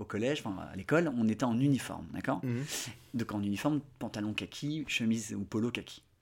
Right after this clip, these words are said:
Speaker 1: Pour les garçons, et les filles, c'était, euh, robe, euh, jupe bleue, haut blanc. Tout le monde, pourquoi ? Pour gommer les, évidemment les inégalités sociales. Tout le
Speaker 2: Hmm.
Speaker 1: monde a l'uniforme, je trouve ça
Speaker 2: Hmm, je suis
Speaker 1: génial,
Speaker 2: tout
Speaker 1: d'ailleurs.
Speaker 2: d'accord, moi aussi, ouais.
Speaker 1: Faudrait mettre
Speaker 2: Ouais.
Speaker 1: ça, je pense, au,
Speaker 2: Je suis assez
Speaker 1: au
Speaker 2: d'accord.
Speaker 1: moins, tu vois, sur l'école primaire. Bref, bon. Et le
Speaker 2: Je suis
Speaker 1: seul,
Speaker 2: hyper d'accord avec ça, moi.
Speaker 1: le seul, euh,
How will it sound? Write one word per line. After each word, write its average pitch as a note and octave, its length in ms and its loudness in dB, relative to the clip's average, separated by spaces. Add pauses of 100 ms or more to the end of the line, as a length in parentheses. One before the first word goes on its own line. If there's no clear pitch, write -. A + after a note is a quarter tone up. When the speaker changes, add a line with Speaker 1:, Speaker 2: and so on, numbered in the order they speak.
(200)
Speaker 1:
Pour - 120 -4
les G2 80 2
garçons, C#3 440 2
et - 80 -8
les F2+ 80 -8
filles, A#2 200 -6
c'était, A#2 240 -4
euh, A2+ 180 -6
robe, G2 340 -10
euh, G2+ 120 -12 (120)
jupe G2+ 240 -10
bleue, A2 380 0
haut A#2+ 80 2
blanc. G#2 240 -2 (260)
Tout B3 120 4
le A#3 60 6
monde, G#3 120 0 (160)
pourquoi ? F3 280 8
Pour C#3 160 2
gommer B2+ 260 10
les, C3+ 120 10 (100)
évidemment A2+ 380 6
les A#2 180 8
inégalités G#2+ 380 2
sociales. C3 400 4 (220)
Tout D#3+ 60 0
le E3 40 4
Speaker 2:
Hmm. D#3+ 60 8
Speaker 1:
monde D3 120 10
a B2+ 40 10
l'uniforme, A2+ 340 6
je - 60 -4
trouve - 100 -6
ça G#2+ 100 -2
Speaker 2:
Hmm, G2 40 0
je - 40 0
suis A2 80 6
Speaker 1:
génial, A2+ 200 8
Speaker 2:
tout C3+ 80 6
Speaker 1:
d'ailleurs. B2 160 6
Speaker 2:
d'accord, B2+ 100 4
moi A2 120 -2
aussi, - 180 -8
ouais. F#2 140 -10
Speaker 1:
Faudrait A2 360 2
mettre G#2 160 2
Speaker 2:
Ouais. - 40 -4
Speaker 1:
ça, B2 140 4
je A#2 100 0
pense, A#2+ 200 -2
au, A2+ 80 -2 (280)
Speaker 2:
Je - 60 -12
suis - 80 -6
assez G#2+ 120 -6
Speaker 1:
au - 20 -2
Speaker 2:
d'accord. A2 160 6
Speaker 1:
moins, A#2+ 100 4
tu A#2+ 100 -4
vois, A2+ 100 -4
sur - 140 -6
l'école G2 220 -4
primaire. F#2 220 -12
Bref, E2+ 200 -8
bon. - 80 -8 (500)
Et D3 100 10
le C3+ 80 10
Speaker 2:
Je A#2+ 60 2
suis - 140 6
Speaker 1:
seul, A3 200 10
Speaker 2:
hyper C3+ 180 8
d'accord A#2 200 -2
avec G#2 140 -8
ça, F#2+ 100 -10
moi. F2+ 120 -10 (380)
Speaker 1:
le A#2+ 140 6
seul, D3+ 340 6
euh, G2 300 6